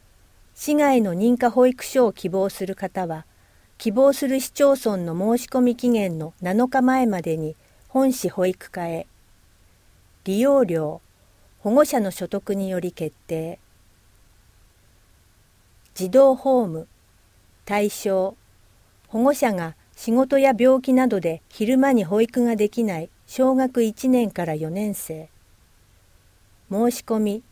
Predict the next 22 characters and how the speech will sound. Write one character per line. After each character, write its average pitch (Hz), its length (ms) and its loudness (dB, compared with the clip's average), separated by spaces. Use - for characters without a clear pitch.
入 262 240 4
室 - 240 -4
申 - 20 6
込 233 580 2
書、 208 280 -4
児 185 140 -8
童 254 260 6
調 233 240 0
査 220 180 -2
票、 202 380 -2
就 254 340 -2
労 240 220 4
証 226 280 0
明 208 240 0
書、 208 300 -6
い 196 100 -4
ず 233 140 -2
れ 247 140 4
も 240 200 2
保 247 140 0
育 254 280 -4
課、 233 240 -2